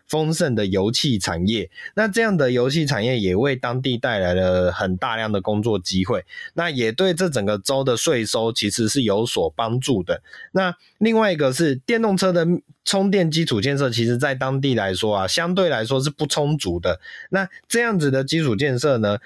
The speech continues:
又需要了大量额外的发电设备来支持这样的，呃，所谓的往电动车方向所行走的基础建设的发展，这都导致了这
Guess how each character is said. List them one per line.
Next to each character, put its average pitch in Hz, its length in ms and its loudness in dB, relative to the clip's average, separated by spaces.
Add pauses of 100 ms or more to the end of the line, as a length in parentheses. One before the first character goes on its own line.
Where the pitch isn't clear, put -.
(260)
又 214 260 2
需 165 240 0
要 170 220 2
了 117 280 0 (200)
大 165 240 -2
量 151 220 -2
额 117 280 2
外 175 180 0
的 120 140 0
发 131 240 -2
电 135 220 0
设 120 180 2
备 123 160 0
来 98 160 -2
支 190 320 0
持 95 300 0
这 135 160 -2
样 127 160 -2
的， 98 340 0 (460)
呃， 98 200 -2
所 98 160 -2
谓 120 140 2
的 107 220 0
往 104 200 0
电 147 240 0
动 139 200 2
车 123 180 0
方 123 220 -2
向 120 200 -2
所 87 280 -2
行 104 260 0
走 127 140 0
的 82 220 -2
基 120 200 -4
础 120 100 0
建 104 200 -2
设 110 120 0
的 95 80 2
发 104 240 -2
展， 104 220 -6 (320)
这 214 180 0
都 190 160 2
导 160 280 -2
致 147 200 0
了 107 140 2
这 139 320 -2